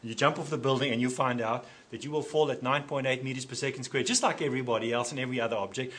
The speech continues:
and you'll hit the ground at exactly the same acceleration. That's exactly what will happen to you.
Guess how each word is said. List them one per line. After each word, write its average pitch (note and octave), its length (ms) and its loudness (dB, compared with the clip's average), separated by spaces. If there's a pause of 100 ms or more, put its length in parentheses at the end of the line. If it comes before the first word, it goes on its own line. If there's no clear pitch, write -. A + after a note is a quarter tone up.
(120)
and C#3 100 -2
you'll B2 80 2
hit E3+ 160 2
the D3 80 -2
ground C3+ 320 4
at B2 120 -2
exactly B2 440 0
the B2 120 -8
same A#2+ 200 -4
acceleration. A2 560 -4 (540)
That's C#3 220 4
exactly C3 420 4
what A#2 160 2
will A2+ 100 4
happen C3+ 300 0
to C3 120 -4
you. G2+ 180 -4